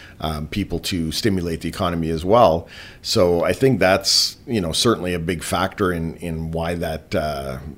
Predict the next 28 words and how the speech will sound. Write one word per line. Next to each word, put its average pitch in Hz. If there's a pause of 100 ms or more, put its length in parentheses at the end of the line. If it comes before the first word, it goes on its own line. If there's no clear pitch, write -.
(140)
you -
know, 71
why 80
the 85
cost 95
of 80
goods 85
and 78
services 87
going 82
up. 85 (440)
But 87
there's, 95
there's 90
lots 107
of, 78
you 117
know, 85
different 95
things 90
that, 78
that 87
I 80
think 82
drive 82
that. 71
I 78
mean, 80